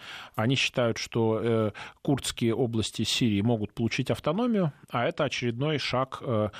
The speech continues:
к созданию курдского государства, потому что курды на севере Ирака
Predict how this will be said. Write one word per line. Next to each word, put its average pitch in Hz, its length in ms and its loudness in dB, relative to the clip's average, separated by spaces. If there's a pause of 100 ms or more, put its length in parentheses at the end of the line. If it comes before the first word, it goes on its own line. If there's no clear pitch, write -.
(240)
к 123 360 2
созданию 120 500 0
курдского 113 420 -2
государства, 110 520 -2
потому 120 340 -2
что 117 300 0 (480)
курды 127 360 2
на 120 240 2
севере 117 520 0
Ирака 123 560 -2